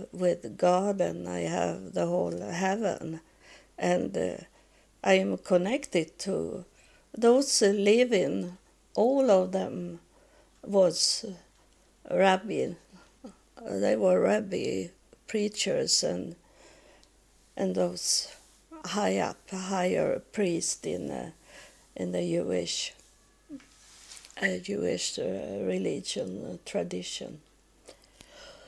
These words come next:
So, <sighs> I don't know what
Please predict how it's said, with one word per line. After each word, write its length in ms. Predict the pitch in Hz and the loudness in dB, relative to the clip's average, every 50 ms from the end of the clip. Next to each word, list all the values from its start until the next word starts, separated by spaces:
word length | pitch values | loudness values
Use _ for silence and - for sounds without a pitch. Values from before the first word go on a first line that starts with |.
| - - - - - - - - - - - | -12 -10 -10 -10 -10 -10 -10 -10 -10 -6 0
So, 560 | - - - - 240 226 214 214 202 202 196 190 - - - - - - 190 185 165 | 2 4 6 8 10 10 12 10 10 8 6 4 0 -2 -4 -6 -6 -6 -6 -6 -6
<sighs> 540 | 165 160 151 151 - - - - 196 202 - | -6 -8 -8 -8 -8 -10 -10 -10 -8 -6 -2
I 180 | - 185 190 | 0 0 2
don't 260 | 196 214 202 196 185 175 | 4 4 4 4 4 2
know 220 | 175 196 208 190 | 0 0 0 0
what 480 | 170 170 170 175 175 - - - - | 0 -2 -2 -2 -4 -4 -6 -8 -8